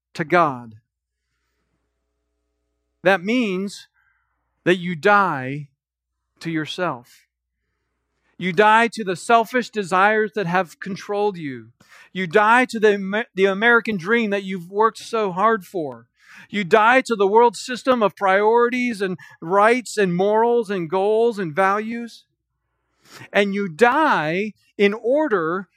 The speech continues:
to live, to truly live, to live a life of worship to God who rescued you, who redeemed you, who saved you and transformed you and forgave you and gave you this life. What does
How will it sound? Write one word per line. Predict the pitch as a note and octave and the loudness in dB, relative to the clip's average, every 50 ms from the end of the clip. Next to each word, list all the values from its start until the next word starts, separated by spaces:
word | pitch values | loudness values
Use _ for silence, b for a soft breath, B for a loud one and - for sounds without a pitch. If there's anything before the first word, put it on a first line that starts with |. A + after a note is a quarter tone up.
| _ _ | _ _
to | - A3+ | 0 0
live, | A#3 A#3 A#3+ C#4+ E4 F4+ F4+ E4+ D4+ A#3+ F#3 D3 B2 A2+ _ _ _ _ - - _ _ _ _ _ _ _ _ _ _ _ _ _ - _ _ _ _ _ _ | 2 4 4 4 4 4 4 2 -2 -4 -12 -18 -20 -20 _ _ _ _ -20 -20 _ _ _ _ _ _ _ _ _ _ _ _ _ -20 _ _ _ _ _ _
to | - C4+ C4 | -6 -6 -6
truly | - - - C#4 E4 F4+ F#4+ F4+ E4+ D#4 C4 A3+ | -6 -6 -6 -2 0 2 2 2 0 -2 -4 -6
live, | G3+ F3+ E3+ D3+ C#3+ C#3 | -2 0 0 0 0 -4
to | - - C4+ B3+ | -4 -4 -4 -2
live | B3+ C#4 D#4 E4 C#4 | 0 0 0 2 4
a | C#4 B3+ | 4 4
life | A#3+ A#3+ B3+ C#4 D4 D4 C4+ - | 4 2 2 2 2 2 2 -2
of | B3 G#3+ | -8 -10
worship | G3+ G#3+ G#3 A#3+ C#4+ E4 F4 D#4 - - D4 A#3+ G3 - _ - | -8 -10 -6 -4 -2 -2 -2 -2 -2 -4 -4 -4 -4 -4 _ -6
to | - A3 | -6 -4
God | F#3+ F3 A3+ A#3 C4 D4 D#4 C#4+ C4 G3+ | 0 2 4 4 6 4 4 2 0 -4
who | F#3+ A3 A#3 A3 | -6 -8 -8 -6
rescued | G3+ A3+ C4 D#4 D#4+ - - - D#4+ C#4+ D4 C#4 A3+ A3+ | -2 2 2 2 2 0 -6 -6 -4 -2 -2 -2 -4 -4
you, | G#3 G3+ F3+ E3+ D#3+ C#3 B B B B B | -4 -4 -2 -2 -4 -6 B B B B B
who | B A#3 | B 0
redeemed | B3 B3+ C4 B3+ A3 F#3 C4 D4 D#4+ F4+ F4 D#4+ C4+ | 2 4 4 2 2 2 2 4 4 4 2 0 -2
you, | A3+ G#3+ G3+ F3+ | -4 -4 -4 -4
who | G3+ B3 A#3 | -4 -6 -8
saved | - - - - C#4+ C#4 E4 E4+ E4+ D4+ A3 G#3+ | -8 -10 -6 0 2 4 4 4 4 2 0 -4
you | A3+ G#3+ G#3 A3 | -6 -2 0 0
and | G3+ G3+ | 0 0
transformed | - - B3 A#3+ B3 A3+ - - - B3+ C4+ C#4 C#4+ D4 C#4+ A#3+ | -2 -2 -2 -2 -2 -4 -6 -10 -6 -2 0 2 2 2 0 0
you | A3+ G#3 G3 | 2 2 2
and | G3 F3+ | 0 0
forgave | - - G#3+ G3+ G#3+ A#3+ C4 C#4 C4 G3 | -2 -6 -6 -2 0 2 2 2 0 0
you | E3+ F3 F#3 F3 | -2 -2 0 0
and | E3+ E3 | 0 0
gave | F#3 A#3 A#3 A3+ F#3+ | 2 2 0 0 0
you | F#3+ G#3 | -4 -4
this | F#3 F3+ E3+ D3 - - | -2 -2 -2 -2 -2 -2
life. | F#3 D3+ D3+ C#3+ B2+ - - _ _ _ _ _ _ _ _ _ _ _ _ _ _ _ _ _ _ _ _ _ _ _ _ _ _ _ _ _ _ _ _ _ _ _ _ _ _ _ _ _ _ _ _ _ _ _ _ _ _ _ _ _ _ _ _ _ _ _ _ _ _ _ _ _ _ - | 0 2 2 0 -2 -6 -14 _ _ _ _ _ _ _ _ _ _ _ _ _ _ _ _ _ _ _ _ _ _ _ _ _ _ _ _ _ _ _ _ _ _ _ _ _ _ _ _ _ _ _ _ _ _ _ _ _ _ _ _ _ _ _ _ _ _ _ _ _ _ _ _ _ _ -2
What | C3+ D3+ D3+ - | 0 0 2 4
does | D#3+ D#3+ E3 F3+ E3 - - - - | 4 4 4 4 2 -2 -14 -16 -20